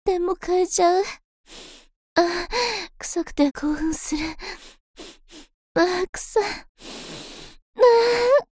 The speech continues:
アナル、臭い。あ、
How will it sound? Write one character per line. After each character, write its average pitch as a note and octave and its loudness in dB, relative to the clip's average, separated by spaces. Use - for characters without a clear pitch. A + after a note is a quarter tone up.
ア - 6
ナ - -
ル、 A4+ 6
臭 - 4
い。 A4+ 6
あ、 F#4+ -6